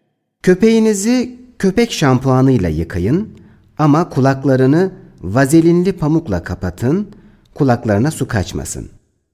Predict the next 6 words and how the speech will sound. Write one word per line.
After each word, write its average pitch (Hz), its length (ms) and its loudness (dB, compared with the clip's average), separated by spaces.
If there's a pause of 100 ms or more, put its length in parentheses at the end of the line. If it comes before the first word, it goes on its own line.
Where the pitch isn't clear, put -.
(240)
Sonra 160 560 0 (220)
iyice 156 400 0
kurulayın 113 680 0 (380)
ve 117 140 -2
tüylerini 127 560 2
fırçalayın. 69 680 -6